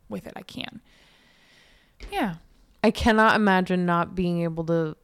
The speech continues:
Speaker 2: stay asleep longer than that.
Speaker 1: It's like, yeah, I just, I, I, again, I think it's just everyone, you need all types in the tribe when you're living in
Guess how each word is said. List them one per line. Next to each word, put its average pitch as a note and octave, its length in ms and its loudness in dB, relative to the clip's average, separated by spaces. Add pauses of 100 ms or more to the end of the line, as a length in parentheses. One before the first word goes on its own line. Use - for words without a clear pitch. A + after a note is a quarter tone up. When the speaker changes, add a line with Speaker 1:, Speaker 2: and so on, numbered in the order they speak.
(260)
Speaker 2:
stay - 400 -2
asleep D#3+ 400 -6
longer D#3 340 -6
than D#3+ 200 -6
that. D#3+ 360 -6
Speaker 1:
It's G#3 360 -2
like, E3 400 -4
yeah, D#3+ 240 -4
I E3 100 -4
just, - 540 -10 (300)
I, A#3 240 4
I, A3+ 120 6
again, G#3+ 320 4
I F#3+ 100 4
think A#3 180 -2
it's G#3+ 140 0
just - 300 -6 (100)
everyone, A3+ 340 0
you G#3 160 -4
need A3+ 360 0 (280)
all A#3 200 10
types - 600 -2
in F#3 140 -4
the F3+ 80 -2
tribe F3+ 560 0 (560)
when F#3 160 -4
you're F#3 160 -2
living F3+ 460 -2
in E3+ 380 -6